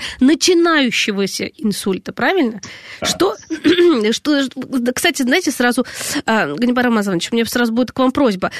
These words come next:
Speaker 1: а, рассказать для, а, рядом сидящих людей, то есть для родственников, для знакомых, э, как понять, что у человека какие-то проблемы,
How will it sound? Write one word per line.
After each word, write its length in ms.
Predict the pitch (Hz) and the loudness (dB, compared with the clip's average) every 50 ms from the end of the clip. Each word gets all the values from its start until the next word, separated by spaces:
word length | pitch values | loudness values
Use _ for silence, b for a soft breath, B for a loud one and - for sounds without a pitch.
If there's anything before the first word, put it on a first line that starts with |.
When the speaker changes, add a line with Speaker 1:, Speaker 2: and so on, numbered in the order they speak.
| B B B | B B B
Speaker 1:
а, 320 | - 220 226 220 - - 254 | 0 2 2 2 2 2 0
рассказать 640 | 294 - - - 339 339 277 302 269 190 190 - - | 0 0 0 0 0 2 2 2 2 0 -2 -4 -6
для, 640 | - 208 220 247 269 294 285 269 247 220 202 202 - | -4 0 2 2 4 4 4 4 2 2 2 0 0
а, 440 | - 226 220 214 208 208 208 208 - - 240 | -2 0 0 2 2 2 0 0 0 0 0
рядом 260 | 262 269 254 269 262 | 2 2 2 2 2
сидящих 400 | - - 254 208 190 170 - - | 0 0 0 0 0 0 0 -2
людей, 200 | 240 233 254 269 | 0 0 0 0
то 80 | - 269 | 0 0
есть 220 | 233 220 - - | -2 -2 -2 -4
для 340 | 202 220 226 226 226 - - | -2 0 2 2 2 2 0
родственников, 720 | 247 285 262 214 - - 233 226 247 254 - 285 254 240 - | 2 2 2 0 0 -2 0 0 0 0 0 -2 -2 -2 -2
для 380 | 220 226 233 240 247 247 233 B B B | -2 0 2 2 2 2 0 B B B
знакомых, 760 | - 220 247 285 285 285 - 269 233 202 190 208 240 269 - - | -2 2 2 2 2 2 0 0 2 2 2 2 0 0 -2 -4
э, 220 | - - 202 - - - | -4 -2 -2 -4 -4 -4
как 220 | - 320 294 - | -4 -4 -2 0
понять, 260 | 294 285 269 254 233 | 2 4 4 2 2
что 160 | - - 277 | 0 -2 0
у 80 | 262 247 | 0 0
человека 440 | - - 262 254 247 240 220 - 233 - - | 0 0 0 2 2 0 0 -2 -4 -4 -4
какие-то 380 | - 254 240 - 233 220 240 202 | -4 -2 -2 -2 -2 -2 -2 -2
проблемы, 640 | - 226 220 220 226 240 240 240 226 226 214 208 | 0 0 0 2 2 2 2 4 4 2 0 0